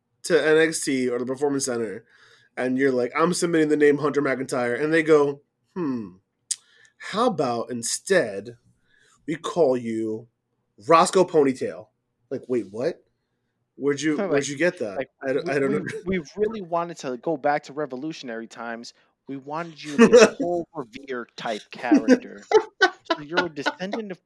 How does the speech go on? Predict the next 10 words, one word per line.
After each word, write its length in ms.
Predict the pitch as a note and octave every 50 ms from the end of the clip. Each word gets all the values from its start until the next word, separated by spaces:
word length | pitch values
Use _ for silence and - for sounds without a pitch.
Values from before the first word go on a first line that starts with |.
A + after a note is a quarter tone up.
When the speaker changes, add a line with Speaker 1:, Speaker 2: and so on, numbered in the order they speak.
| _ _
Speaker 2:
Paul 300 | - F3 D#3+ D3+ D3 C3+
Revere, 640 | C#3 C3 A2+ _ - A2+ G#2 G2 F#2+ F#2+ G2 G2+ _ _ _ _ _ _ _ _ _ _
and 440 | - B2+ B2+ A#2+ A#2 A#2 A#2 A#2+ B2
we're 80 | C3 C#3
gonna 220 | B2 C#3+ C#3+ C#3+ -
call 260 | - - C3+ B2+ B2+
you 640 | A#2+ A#2+ B2 B2 B2 B2 A#2+ A#2 A#2 A2 G#2+ G#2+ - _ _ _ _ _ _ _ _ _ _ _ _
Peter 640 | - - - F#3+ F#3 F3+ D#3+ E3 E3 D#3+ D#3+ D#3+ D#3 _ _ _ -
Revere. 540 | C3 A#2+ G#2 G2 A#2 A2 G2 - - - _ _ _ -
Pete 280 | - G3+ A3 G#3+ F3